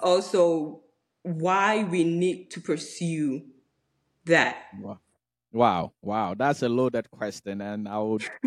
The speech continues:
Speaker 2: do
Speaker 1: <laughs>
Speaker 2: my best to, uh, try, uh, to kind of, uh, dive into these for us. And, um,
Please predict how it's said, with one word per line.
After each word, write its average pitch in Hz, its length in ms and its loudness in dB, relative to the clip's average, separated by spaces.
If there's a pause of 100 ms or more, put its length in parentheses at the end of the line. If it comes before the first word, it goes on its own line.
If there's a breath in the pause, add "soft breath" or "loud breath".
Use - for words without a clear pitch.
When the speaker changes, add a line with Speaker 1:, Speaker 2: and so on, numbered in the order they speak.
Speaker 2:
do 139 120 4
Speaker 1:
<laughs> - 0 -
Speaker 2:
my 123 220 0
best 123 400 0
to, 113 240 2 (420)
uh, 117 300 0
try, 131 380 0 (140)
uh, 113 300 -2
to 113 140 -2
kind 135 360 -2
of, 117 220 2 (360)
uh, 117 120 -2
dive 135 500 2
into 120 360 -2
these 127 340 2
for 139 360 0
us. 110 280 -4
And, 120 220 -4
um, 120 320 -6